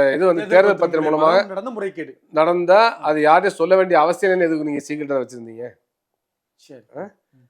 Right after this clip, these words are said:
Speaker 1: அப்ப இதெல்லாம் இது மி-, மிகப்பெரிய மோசடியா இல்லையா? அப்ப இது வந்து ஜனநாயகத்துக்கு எதிரானதா இல்லையா? அப்ப வந்து இந்த கார்ப்பரேட்டுகள் தங்களுக்கான அரசை உருவாக்குறது வசதி ஏற்படுத்தி கொடுக்குதா இல்லையா?
Speaker 2: ம்.
Speaker 1: நீ எனக்கு வந்து தேர்தல் உதவி செய்யு,
Speaker 2: ம்.
Speaker 1: நான் நீ கொள்ளையடிக்கிறது உதவி செய்யறேன். இது பேர் தான் குரோனி கேபிட்டலிசம் பேரு,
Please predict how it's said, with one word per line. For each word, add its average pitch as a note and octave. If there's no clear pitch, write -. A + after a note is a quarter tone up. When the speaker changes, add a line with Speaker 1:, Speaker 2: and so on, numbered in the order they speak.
Speaker 1:
அப்ப D3
இதெல்லாம் F#3+
இது E3+
மி-, D#3+
மிகப்பெரிய E3
மோசடியா C#3+
இல்லையா? B2+
அப்ப B2
இது D#3
வந்து F#3
ஜனநாயகத்துக்கு D#3
எதிரானதா C3+
இல்லையா? A#2+
அப்ப D3+
வந்து G3
இந்த D#3
கார்ப்பரேட்டுகள் G3+
தங்களுக்கான E3+
அரசை D#3+
உருவாக்குறது D3
வசதி B2+
ஏற்படுத்தி B2
கொடுக்குதா A#2
இல்லையா? A2+
Speaker 2:
ம். -
Speaker 1:
நீ E3+
எனக்கு F#3
வந்து F3+
தேர்தல் D#3+
உதவி C3+
செய்யு, A2+
Speaker 2:
ம். B2
Speaker 1:
நான் D#3
நீ E3+
கொள்ளையடிக்கிறது D3
உதவி A#2+
செய்யறேன். G2+
இது D#3
பேர் E3+
தான் F#3+
குரோனி F#3
கேபிட்டலிசம் A#2+
பேரு, G#2+